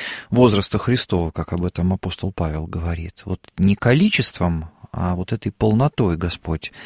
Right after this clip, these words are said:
м, измеряет. Да, да.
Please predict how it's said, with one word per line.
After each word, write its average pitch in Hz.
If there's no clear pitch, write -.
м, 85
измеряет. 85
Да, 104
да. 101